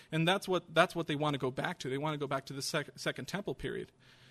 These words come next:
And yet God's restoring them to the first temple period. And it's an interesting thing he says at the verse, at the end of verse thirteen. He says,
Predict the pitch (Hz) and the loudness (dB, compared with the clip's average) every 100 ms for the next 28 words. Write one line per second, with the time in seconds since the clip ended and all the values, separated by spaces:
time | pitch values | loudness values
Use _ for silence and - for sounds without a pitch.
0 | - 160 170 156 170 175 156 - 170 165 | -6 0 0 6 8 8 6 0 2 2
1 | 143 127 135 - 180 - 143 127 - 131 | 2 0 -4 -2 -4 -4 -6 -8 -8 -8
2 | 123 127 - _ _ _ - - _ _ | -6 -8 -14 _ _ _ -20 -20 _ _
3 | _ - - - 185 226 262 247 - 214 | _ -20 -8 2 4 4 2 2 0 2
4 | 214 202 190 - 202 185 175 156 170 - | 2 0 0 4 4 4 0 0 0 0
5 | - 160 170 165 165 - 160 190 180 - | -2 0 2 2 2 0 -2 0 0 4
6 | 160 151 | 2 2